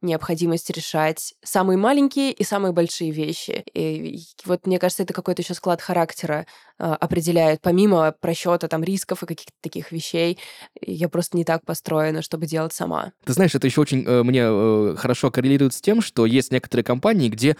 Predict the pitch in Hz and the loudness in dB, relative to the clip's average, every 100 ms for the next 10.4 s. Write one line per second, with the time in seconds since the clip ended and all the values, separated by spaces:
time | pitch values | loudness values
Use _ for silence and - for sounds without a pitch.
0 | - - - - 110 104 - - 101 104 | -4 -20 -16 -4 0 0 -2 -2 -2 0
1 | 113 - 104 113 113 113 107 101 101 92 | -2 0 0 2 2 2 0 0 -2 -2
2 | - 92 - - 139 - - 120 113 113 | -2 -4 -4 -10 -10 -12 -8 -2 0 0
3 | 110 - 120 135 127 123 123 123 123 123 | 0 0 2 2 2 2 2 2 2 2
4 | 123 120 120 123 120 127 123 107 120 117 | 4 4 2 0 2 4 4 6 4 4
5 | 117 117 117 110 113 110 113 113 110 120 | 4 2 4 2 0 2 2 4 4 2
6 | 113 113 117 117 - 110 - 117 117 107 | 0 2 2 2 -2 -2 2 2 2 0
7 | 117 - 113 117 107 104 113 110 110 107 | 0 0 -2 0 2 2 2 0 -2 -2
8 | 95 95 - 104 95 104 90 - - - | -2 -4 -4 -4 -2 -2 -4 -6 -20 -20
9 | - 120 120 127 123 120 170 123 104 107 | -6 0 2 2 2 0 2 2 2 0
10 | 98 87 - | -2 -2 -10